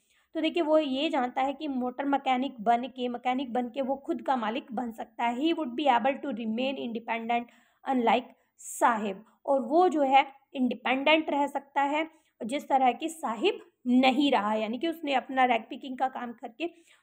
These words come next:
दूसरा, दूसरे इंसान के का-, की शॉप पे वो काम करने लग जाता है। देखिए यहाँ पर अब हम पढ़ेंगे शॉर्ट क्वेश्चन आंसर, और ये हमारे वर्ड लिमिटेशन होती है इनकी फ़ोर्टी से फ़िफ़्टी वर्ड्स।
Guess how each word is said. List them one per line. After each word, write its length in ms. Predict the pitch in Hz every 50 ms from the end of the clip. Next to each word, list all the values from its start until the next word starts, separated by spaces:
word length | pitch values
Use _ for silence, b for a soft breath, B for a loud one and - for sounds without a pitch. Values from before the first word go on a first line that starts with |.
| b -
दूसरा, 600 | 208 233 294 311 320 - - 302 330 311 311 311 311 B B B B B B
दूसरे 320 | 226 277 311 320 - 349 330
इंसान 420 | 302 285 277 302 262 254 262 277
के 120 | 262 302
का-, 500 | 277 - 254 233 226 240 254 254 247 240
की 380 | 220 - 294 294 311 311 - - -
शॉप 340 | - - - 247 247 247 -
पे 60 | 294
वो 140 | 277 254 277
काम 240 | 269 277 247 240 240
करने 300 | 233 240 220 220 254 330
लग 240 | 349 302 214 170 -
जाता 280 | - 170 - - - 185
है। 120 | 180 - _ _ _ _ _ _ _ _ _ _ _ _ _ _ _ _ _ _ _ _ - 277
देखिए 220 | 320 247 359 359
यहाँ 140 | 330 294 277
पर 120 | 302 302
अब 260 | - - 294 294 269
हम 160 | 285 294 285 285
पढ़ेंगे 400 | 302 285 285 294 285 294 311 302
शॉर्ट 300 | 302 - 294 269 269 269
क्वेश्चन 400 | - 285 285 294 294 330 311 302
आंसर, 340 | 294 302 294 302 320 311
और 320 | 311 - - 285 240 254 277
ये 80 | 285 285
हमारे 360 | 277 285 277 277 277 285 294
वर्ड 220 | 247 254 262 247
लिमिटेशन 540 | 254 269 262 269 254 277 285 285 294 311 285
होती 280 | 285 294 285 285 294 277
है 60 | 277
इनकी 220 | 277 269 277 302
फ़ोर्टी 360 | 294 302 277 254 - 277 277 262
से 120 | 285 302
फ़िफ़्टी 340 | 302 302 285 - - - 196
वर्ड्स। 360 | - - - 185 - _ _